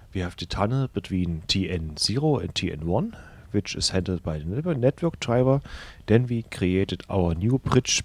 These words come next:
B R zero, and we have the tunnel between T N two and T N three. And of course, um,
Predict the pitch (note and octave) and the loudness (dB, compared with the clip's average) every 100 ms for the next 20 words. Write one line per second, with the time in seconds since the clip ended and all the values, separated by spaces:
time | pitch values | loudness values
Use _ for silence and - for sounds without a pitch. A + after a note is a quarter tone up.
0 | - G2 - - C#2+ D#2+ - D3 F#3 G3+ | 0 0 2 -2 -2 -2 0 2 2 0
1 | - - - - - - - - - B2 | -2 -14 -20 -20 -20 -20 -20 -12 0 2
2 | A2 G2+ F2+ - F2+ - G2+ A2 G#2+ - | 4 2 2 0 -2 4 6 8 6 2
3 | - - - - - F#2+ - F#2+ F2+ - | -12 -16 -18 -18 -4 -2 2 2 2 0
4 | G2 F2 D#2 - - A2+ A2+ G#2 - - | 0 0 -2 0 6 8 6 0 -10 -6
5 | E2 - E2+ - - - G2 E2 - - | -6 -4 -6 -6 -6 0 0 0 -6 -18
6 | - - - - - - B2 A2 - - | -20 -20 -20 -20 -20 0 2 2 -2 2
7 | G2 G2+ - - - - E2 E2 D#2 | 4 4 4 0 -4 -4 -2 0 -2